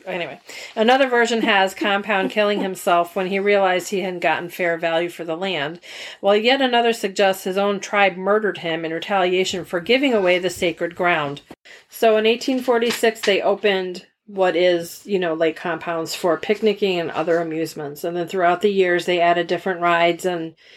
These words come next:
I think it was, it changed hands once or twice.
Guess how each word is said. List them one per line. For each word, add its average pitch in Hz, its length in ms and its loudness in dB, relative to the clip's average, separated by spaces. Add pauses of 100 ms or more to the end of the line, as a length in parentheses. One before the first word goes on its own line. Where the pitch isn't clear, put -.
(360)
I 190 100 -2
think 190 240 0
it 185 100 0
was, 170 360 0
it 185 200 -2
changed 196 460 2
hands 180 440 -2
once 175 280 0
or 180 100 -2
twice. 165 580 -6